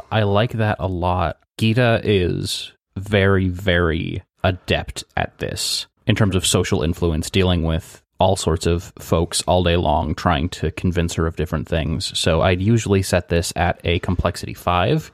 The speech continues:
I'll say due to the sheer force of that power move, you can reduce it to a complexity four, because there's no way that that wouldn't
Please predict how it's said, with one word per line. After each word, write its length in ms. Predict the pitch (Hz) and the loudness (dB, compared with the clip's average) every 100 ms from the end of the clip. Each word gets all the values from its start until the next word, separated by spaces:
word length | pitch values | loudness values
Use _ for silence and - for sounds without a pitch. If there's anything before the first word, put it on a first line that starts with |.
| _ | _
I'll 100 | 98 | 0
say 280 | 104 107 98 | 2 2 2
due 240 | 90 101 98 | 2 0 0
to 120 | 101 | -2
the 160 | 80 | -4
sheer 720 | 76 - - 101 95 87 87 - _ | -4 -4 0 2 2 0 -4 -8 _
force 800 | - - 113 92 127 - - - _ - | -18 -6 0 2 2 0 -4 -6 _ -2
of 640 | 104 92 85 82 104 - - | 2 2 0 -2 -8 -16 -14
that 340 | - 101 - - | -2 -2 -2 -4
power 400 | - 92 104 135 | -4 0 2 2
move, 380 | 151 170 165 143 | 2 2 2 0
you 180 | 110 | -2
can 140 | 101 98 | 0 0
reduce 280 | 95 95 90 | 2 0 -2
it 60 | |
to 100 | - | -2
a 40 | 95 | -2
complexity 520 | 92 98 - - - | 0 0 -2 -4 -8
four, 380 | - 76 82 147 - - | -6 -2 0 -2 -4 -4
because 720 | 101 107 87 78 - - - | -2 0 0 0 -6 -10 -2
there's 260 | 107 101 117 | 2 2 4
no 220 | 117 104 | 4 4
way 260 | 98 90 92 | 2 0 0
that 160 | 90 | 0
that 180 | 95 - | 0 0
wouldn't 360 | 92 85 80 | 0 0 -4